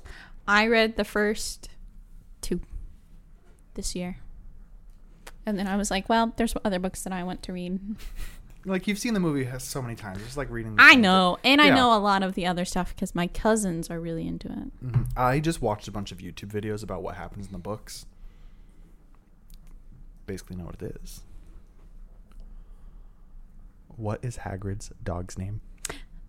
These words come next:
Speaker 1: There's Fang, and then
Speaker 2: There's more than one dog?
Speaker 1: And then there's Fluffy. Yeah, Fang's the Mastiff, and Fluffy's the
Speaker 2: Yeah.
Speaker 1: three-headed dog.
Speaker 2: I didn't know that was Hagrid's, though.
Speaker 1: Uh, yeah.
Speaker 2: Okay.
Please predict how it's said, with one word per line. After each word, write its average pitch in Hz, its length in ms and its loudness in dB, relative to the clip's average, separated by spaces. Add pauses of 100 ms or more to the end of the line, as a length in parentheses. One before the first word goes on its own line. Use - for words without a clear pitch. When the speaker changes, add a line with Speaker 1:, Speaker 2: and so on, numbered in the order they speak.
(140)
Speaker 1:
There's 196 280 -2
Fang, 185 500 -6 (420)
and 202 100 -2
then 208 360 -2 (240)
Speaker 2:
There's - 180 -18 (260)
more 113 240 -10
than 127 180 -8
one 139 300 -4
dog? 156 540 0 (140)
Speaker 1:
And 214 100 2
then 226 80 4
there's 240 180 4
Fluffy. 196 460 0 (180)
Yeah, 320 180 2
Fang's 269 380 4
the 233 80 2
Mastiff, 190 560 0 (140)
and 196 120 0
Fluffy's 202 440 0
the 185 60 0
Speaker 2:
Yeah. 185 40 -2
Speaker 1:
three-headed 185 400 -6
dog. 180 240 -6 (140)
Speaker 2:
I 120 80 -6
didn't 123 160 -4
know 107 80 -8
that 98 80 -8
was 90 140 -12
Hagrid's, - 500 -16
though. - 260 -18 (420)
Speaker 1:
Uh, 208 140 -4
yeah. 202 400 -2 (880)
Speaker 2:
Okay. - 180 -8